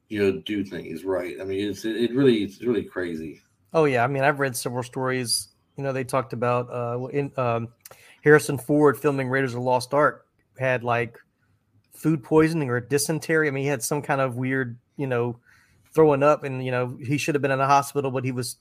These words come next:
Speaker 2: still out there in the desert shooting scenes 'cause, hey, they gotta
Speaker 1: Yeah.
Speaker 2: stay on schedule, gotta stay on budget.
Speaker 1: Right.
Speaker 2: And other movies where people have been, like, really sick, but they are, you know, was it, I know, you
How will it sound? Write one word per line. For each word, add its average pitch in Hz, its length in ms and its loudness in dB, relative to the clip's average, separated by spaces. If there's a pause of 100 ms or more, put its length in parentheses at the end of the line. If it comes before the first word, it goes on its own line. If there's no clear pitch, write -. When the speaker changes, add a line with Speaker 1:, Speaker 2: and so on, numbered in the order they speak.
Speaker 2:
still 143 300 0
out 135 200 2
there 139 100 -2
in 131 60 -6
the 127 80 -4
desert 127 380 -2
shooting 135 320 -12
scenes 135 400 -6
'cause, 127 220 -6
hey, 147 140 -2
they 117 120 -8
gotta 123 180 -4
Speaker 1:
Yeah. - 60 -4
Speaker 2:
stay 135 160 -4
on 127 120 -4
schedule, 135 360 -4
gotta 123 140 -4
stay 131 180 -6
on 123 140 -4
budget. 131 340 -2 (440)
Speaker 1:
Right. - 120 -8
Speaker 2:
And 135 100 -2
other 143 160 2
movies 139 320 2
where 135 60 0
people 135 320 -6
have 120 80 -6
been, 131 160 -2
like, 127 240 0
really 127 280 -2
sick, 143 420 2
but 123 140 -8
they 127 200 0
are, 120 300 0
you 139 80 -4
know, 120 240 -2 (580)
was 151 200 2
it, 143 120 2
I 131 120 2
know, 135 180 0
you 123 100 -6